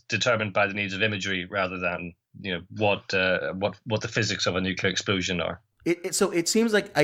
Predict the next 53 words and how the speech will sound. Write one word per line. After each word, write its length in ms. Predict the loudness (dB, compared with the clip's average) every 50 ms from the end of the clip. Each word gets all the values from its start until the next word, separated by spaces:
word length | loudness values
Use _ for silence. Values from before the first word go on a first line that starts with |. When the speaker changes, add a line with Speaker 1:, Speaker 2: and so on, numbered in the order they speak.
| 2 4
Speaker 2:
I 60 | 2 2
agree 260 | 2 2 0 0 2
with 160 | 2 0 0
you 120 | 0 -2
a 20 | 0
hundred 180 | 0 -2 -2
percent 340 | -2 -4 -2 -2 0 0 0
though 140 | 2 2 2
about 220 | 2 2 0 -2
the 80 | -4 -6
two 180 | -4 -2 0 0
to 80 | 0
three 200 | -2 -2 -4 -4
second. 340 | -2 -2 -4 -2 -4 -4 -6
It 80 | -2 0
would 180 | 0 0 -2
probably 360 | -2 -2 -2 0 2 4 4
Speaker 1:
Yeah, 40 | 4
Speaker 2:
be 100 | 2 2 2
Speaker 1:
that's 180 | 4 4 4
Speaker 2:
longer. 180 | 4 4 4 4
Speaker 1:
The, 60 | 4
that's 160 | 4 2 2
the 80 | 0 -2
bit 160 | -4 -4 -4
that 80 | -6 -12
threw 280 | -10 -8 -6 -6 -4
me. 140 | -4 -6 -6
Speaker 2:
Yeah. 80 | -6 -6
Speaker 1:
It's 180 | -6 -8 -8 -6
the, 260 | -4 -2 -2 -2 -4
it 100 | -4 -4
was, 160 | -2 -4 -4 -4 -4
it's 160 | -6 -4 -2
literally, 340 | -2 -2 -2 -2 -4 -4 -4
it's 160 | -4 -6 -6 -6
click 280 | -2 -2 -2 0 0
your 100 | -2 0
fingers 520 | 0 0 0 2 2 2 2 0 -2 -8 -12 _ -4
and 160 | -2 0 0 0
then 140 | -2 -2
the 80 | -4 -2
shockwaves 460 | 0 0 0 0 -2 -4 -6 -4 -4
hit, 280 | -4 -4 -4 -6 -10 -16 -18 -14 -12
and, 180 | -10 -8 -6 -4
and 140 | -4 0 0
that's 220 | 0 0 0 -2
the 80 | -2 -2
bit 140 | -2 -2 -2
that 60 | -2
made 180 | -4 -4 -4
me 80 | -6 -10
think, 300 | -12 -12 -14 -14 -14